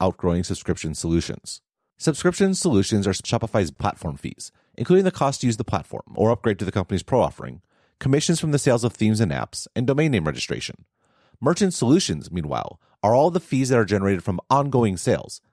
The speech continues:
The largest part of this are payment processing fees from Shopify Payments, but other fees include advertising revenue, referral fees, Shopify shipping, et cetera.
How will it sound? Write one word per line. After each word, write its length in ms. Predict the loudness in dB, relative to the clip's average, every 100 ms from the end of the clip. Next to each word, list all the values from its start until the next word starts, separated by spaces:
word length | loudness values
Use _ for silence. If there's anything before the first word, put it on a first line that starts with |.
| _ _ _ -2
The 80 |
largest 360 | 2 2 2 0
part 160 | 0 2
of 60 |
this 160 | 0 0
are 60 |
payment 300 | 0 0 -2
processing 440 | -2 -4 -2 -8 -6
fees 200 | -6 -6
from 120 | -4
Shopify 420 | -4 -2 -2 -2
Payments, 460 | 0 -2 -4 -14 -18 _ _ _ 0
but 100 | 2
other 140 | 4
fees 240 | 4 2 2
include 240 | 0 0
advertising 440 | 2 2 0 0 0
revenue, 420 | 0 0 -2 -4 -4
referral 360 | 0 2 2
fees, 360 | 0 -4 -4 -8 -10
Shopify 420 | -2 -2 0 -2
shipping, 440 | 0 -4 -4 -6 -4
et 140 | 0
cetera. 360 | 2 0 -4